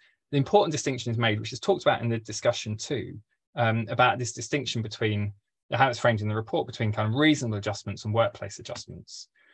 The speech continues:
Now, how we can move to an approach which is more about trying to make work more flexible by default rather than simply or only, I think we must, we need to do both, but rather than only focusing on how we can make a reasonable adjustment to a given job role,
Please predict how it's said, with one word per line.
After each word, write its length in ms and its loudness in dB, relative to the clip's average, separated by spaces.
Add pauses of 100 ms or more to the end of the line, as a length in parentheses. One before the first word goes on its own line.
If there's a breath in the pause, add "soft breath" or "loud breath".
(320 soft breath)
Now, 80 2
how 260 6
we 80 8
can 140 0
move 180 2
to 100 -4
an 60 0
approach 360 2
which 160 -6
is 100 -6
more 240 6
about 260 4
trying 340 2
to 120 -10
make 180 -2
work 400 4
more 140 -4
flexible 680 -2 (240 soft breath)
by 160 6
default 560 2 (300)
rather 320 6
than 280 -2
simply 460 -2
or 160 4
only, 240 2
I 80 0
think 160 -4
we 60 -2
must, 260 -4
we 80 -2
need 120 -2
to 140 -8
do 20 -6
both, 420 0
but 120 -8
rather 200 6
than 80 0
only 280 2
focusing 440 -6
on 100 -6
how 200 -2
we 100 -6
can 80 -8
make 160 -4
a 40 -6
reasonable 440 -2
adjustment 460 -6
to 100 -10
a 20 -6
given 260 -8
job 240 -2
role, 340 -8